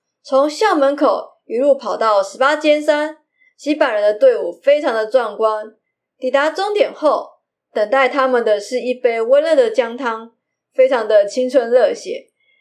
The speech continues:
想想我以前读高中，每次到了运动会，大家都是能不跑就不要跑。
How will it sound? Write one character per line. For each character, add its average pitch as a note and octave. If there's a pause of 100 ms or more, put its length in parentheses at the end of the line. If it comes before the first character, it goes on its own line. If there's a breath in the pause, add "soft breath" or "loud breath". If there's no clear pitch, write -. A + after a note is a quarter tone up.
(100)
想 C4+
想 C#4+
我 C#4
以 G#3
前 G#3+
读 G3+
高 G#3+
中， G3+ (340)
每 A3+
次 E4
到 E4
了 C4+
运 D4+
动 C#4+
会， C#4+ (440)
大 A3+
家 A3+
都 A3
是 A3
能 F#3
不 B3
跑 G3+
就 G#3
不 F#3+
要 F#3
跑。 -